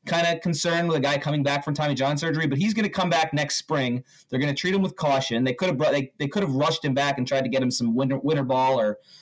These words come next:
fall league innings or something like that. But I think they, they really, he's twenty. There's no, there's no reason to do so. And so they're content to, to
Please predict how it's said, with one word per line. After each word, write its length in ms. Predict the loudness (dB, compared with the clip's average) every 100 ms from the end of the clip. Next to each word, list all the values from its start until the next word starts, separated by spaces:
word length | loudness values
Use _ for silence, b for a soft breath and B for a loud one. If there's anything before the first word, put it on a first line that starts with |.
| b -6
fall 300 | 0 2 2
league 240 | 2 0
innings 300 | 0 0 0
or 40 |
something 220 | 0 0 0
like 160 | 0
that. 180 | 0 0
But 100 | 0
I 60 | 0
think 220 | -2 -2
they, 140 | -2
they 100 | 0
really, 380 | 0 0 0 0
he's 120 | -2
twenty. 320 | -2 -2 -2 -4
There's 180 | -2
no, 240 | 0 -2 -2
there's 140 | -2
no 100 | -2
reason 400 | 0 0 0 0 -2
to 80 |
do 160 | -2 -2
so. 360 | 0 0 0 B B B B -4
And 120 | -2
so 300 | 2 2 2
they're 180 | 0 -2
content 440 | -2 0 0 0
to, 300 | -2 -2 -4 -6
to 260 | -2 -2